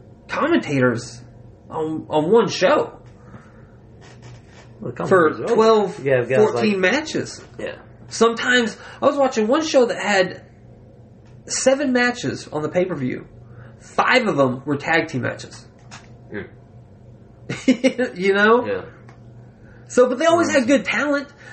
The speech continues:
Speaker 1: They always had good matches. Just sometimes the booking and the, the, the poor management and talent relations kinda overshadows. And <laughs> they had some, you know, some ridiculous guys in there too.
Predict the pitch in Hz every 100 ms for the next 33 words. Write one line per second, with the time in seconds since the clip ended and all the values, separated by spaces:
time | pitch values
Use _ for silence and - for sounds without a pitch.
0 | - 233 285 277 226 226 156 175 269 -
1 | 208 240 - - - - 220 226 - 262
2 | - 247 240 220 175 139 196 214 202 202
3 | 175 143 135 131 117 131 139 139 135 135
4 | - 139 143 131 131 - - - 220 185
5 | 170 - - 165 185 208 180 175 190 185
6 | 180 143 131 131 - - 208 202 185 175
7 | 190 185 185 180 165 - - - - 226
8 | - 208 190 165 - 180 190 180 156 147
9 | 135 - - - 247 277 269 269 233 208
10 | 208 240 240 254 269 262 254 214 202 190
11 | 165 - - 190 185 185 370 339 208 -
12 | 151 139 123 127 117 131 123 -